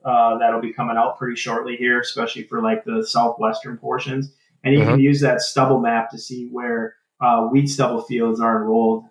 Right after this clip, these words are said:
Speaker 1: uh, and go and hunt some of those. Uh, they've got sorghum too. Um, but those, uh, always turn out pretty well. If you can find some nice, nice cover enrolled, uh, next to some, some of those, uh, stubble fields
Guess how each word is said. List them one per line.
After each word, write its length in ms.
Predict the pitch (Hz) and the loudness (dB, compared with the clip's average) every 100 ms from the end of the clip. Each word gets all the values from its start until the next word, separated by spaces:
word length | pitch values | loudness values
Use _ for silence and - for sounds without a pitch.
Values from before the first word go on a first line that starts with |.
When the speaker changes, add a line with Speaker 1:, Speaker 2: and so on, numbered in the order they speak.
| - | -2
Speaker 1:
uh, 280 | 113 110 113 | 2 2 0
and 120 | 117 | -4
go 160 | 113 117 | -2 0
and 80 | 107 | 0
hunt 200 | - 117 | -2 -4
some 180 | - 110 | -6 -6
of 60 | |
those. 340 | 107 104 104 - | -2 -2 -4 -8
Uh, 120 | 107 110 | -12 -12
they've 200 | - 113 | -10 -6
got 160 | 113 110 | -6 -6
sorghum 480 | - 110 110 104 107 | -2 0 0 -4 -14
too. 320 | 117 113 107 - _ _ - | -10 -10 -10 -20 _ _ -2
Um, 340 | 110 110 107 - | 2 2 -2 -2
but 260 | 113 113 - | 0 0 -4
those, 380 | 139 123 123 123 | -4 -2 0 2
uh, 280 | 120 117 - | 2 4 2
always 220 | 117 117 | 2 0
turn 180 | - 117 | 0 0
out 140 | 113 | 0
pretty 180 | 123 117 | 0 2
well. 240 | 113 113 | 4 4
If 60 | 113 | 2
you 100 | 117 | -2
can 160 | 120 110 | -4 0
find 400 | - - 117 - _ _ | 0 2 0 -6 _ _
some 220 | - 127 | -2 2
nice, 440 | 127 123 - - 139 | 2 2 0 -4 2
nice 320 | 135 131 - | 2 2 0
cover 380 | 139 131 123 117 | 2 2 4 2
enrolled, 480 | 113 120 120 120 - 127 | 2 2 2 -2 -10 -2
uh, 220 | 120 113 113 | 2 2 2
next 280 | 117 - | -2 -6
to 100 | 117 | -10
some, 220 | 113 123 120 - | -8 -8 -8 -12
some 240 | - 135 120 | -10 -6 -2
of 80 | 113 | 2
those, 320 | 113 110 110 | 4 4 2
uh, 140 | 107 | 0
stubble 340 | - 123 120 113 | 0 0 0 -2
fields 560 | - 110 107 107 - | -2 -2 -2 -4 -14